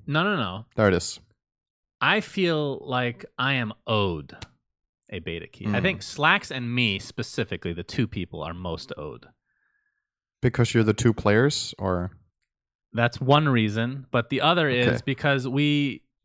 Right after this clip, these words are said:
Speaker 1: we went all in. We believed in the game. We still believe in the game. And how do I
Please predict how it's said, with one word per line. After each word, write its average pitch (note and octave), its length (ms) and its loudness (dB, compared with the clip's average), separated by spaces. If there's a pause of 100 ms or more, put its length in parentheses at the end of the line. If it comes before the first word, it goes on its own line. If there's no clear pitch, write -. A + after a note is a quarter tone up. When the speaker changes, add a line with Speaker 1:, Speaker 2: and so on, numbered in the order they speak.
Speaker 1:
we D3 140 2
went F#3 280 2
all C#3+ 280 4
in. G#2+ 300 0 (160)
We C3+ 140 2
believed C#3 420 2
in B2 80 0
the A2+ 80 0
game. G#2+ 200 -2
We A#2+ 100 0
still G#3 300 0
believe G#2+ 300 -10
in - 100 -16
the - 60 -16
game. - 380 -14 (960)
And G#2+ 320 -6 (1900)
how - 160 -2
do G3+ 140 2
I E3+ 180 2